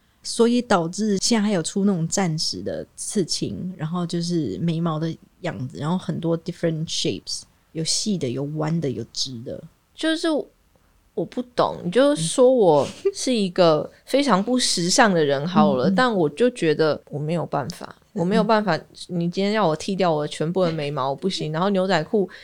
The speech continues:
Speaker 2: 要一下很宽，一下很紧，我也觉得很奇怪，
Speaker 1: 嗯。
Speaker 2: 我就已经，我就买了嘛。
Speaker 1: 对，
Speaker 2: 我那时候觉得好看，
Speaker 1: 对。
Speaker 2: 我现在不觉得丑啊。
Speaker 1: <laughs> 对啊，这就是像我妈妈或者是我很多长辈都会有去纹唇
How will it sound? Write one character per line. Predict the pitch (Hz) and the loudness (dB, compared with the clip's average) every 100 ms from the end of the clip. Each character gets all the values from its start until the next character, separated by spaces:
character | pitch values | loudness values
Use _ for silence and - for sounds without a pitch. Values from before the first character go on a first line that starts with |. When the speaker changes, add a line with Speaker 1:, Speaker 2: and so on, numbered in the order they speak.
| - | -6
Speaker 2:
要 | - | -2
一 | 190 | 0
下 | 202 208 | 2 2
很 | 185 | 2
宽， | 143 202 185 | 0 2 2
一 | 170 | 2
下 | 208 | 2
很 | 185 151 | 2 0
紧， | 175 160 147 | -2 -4 2
我 | 196 | 2
也 | 202 | 4
觉 | 160 | 2
得 | 165 | 0
很 | 147 | -2
奇 | - 156 | -6 -2
怪， | 190 | 2
Speaker 1:
嗯。 | 156 | 2
Speaker 2:
我 | |
就 | 175 233 | 4 2
已 | |
经， | 180 190 208 233 _ _ | 2 0 -2 -6 _ _
我 | 180 | -2
就 | 254 | 0
买 | 233 139 107 | 2 0 0
了 | 101 | -4
嘛。 | - - 208 | -4 -8 -2
Speaker 1:
对， | 311 302 302 311 | 0 0 -2 -2
Speaker 2:
我 | 240 202 | 2 6
那 | 277 | 6
时 | 269 | 6
候 | 240 | 4
觉 | 226 202 | 6 4
得 | |
好 | 208 165 | 4 2
看， | 233 | 2
Speaker 1:
对。 | 190 | 2
Speaker 2:
我 | 165 | 2
现 | 233 | 2
在 | 180 | 2
不 | 180 | 2
觉 | 202 156 | -2 0
得 | 131 | 0
丑 | - - - - | -2 -6 -8 -2
啊。 | 320 370 381 | 0 2 -2
Speaker 1:
<laughs> | 370 349 _ | -6 -10 _
对 | 339 311 | 0 0
啊， | 302 294 - - _ - | 0 -6 -16 -20 _ 2
这 | 339 | 4
就 | 339 330 | 4 2
是 | 339 311 262 - _ | 4 2 0 -10 _
像 | - 339 294 226 170 - _ | -4 -2 0 0 -2 -10 _
我 | 208 196 | 2 4
妈 | 214 240 | 4 4
妈 | 247 247 247 | 4 2 0
或 | - 269 | 2 4
者 | 220 | 4
是 | 214 240 220 190 165 - _ | 2 2 4 4 2 -4 _
我 | 196 208 | -4 0
很 | 214 | 2
多 | 196 220 | 2 0
长 | 247 160 160 | 0 0 0
辈 | 202 202 160 | 2 2 2
都 | 190 208 | 2 2
会 | 226 196 165 | 4 2 2
有 | 160 156 | 0 -2
去 | - 208 185 | -2 2 4
纹 | 160 175 165 170 196 226 233 | 4 4 4 6 4 2 0
唇 | - - 170 165 180 226 | -4 0 2 2 0 -2